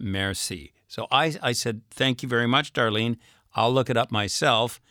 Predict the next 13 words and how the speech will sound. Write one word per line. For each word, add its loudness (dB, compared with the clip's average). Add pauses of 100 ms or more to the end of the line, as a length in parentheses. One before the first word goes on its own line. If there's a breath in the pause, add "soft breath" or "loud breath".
(380 soft breath)
And 2
holy -2
cow, -2 (320 soft breath)
do 0
I 4
ever 2
have 2
some -2
information -2 (200 loud breath)
that -2
you 2
might 2
find -2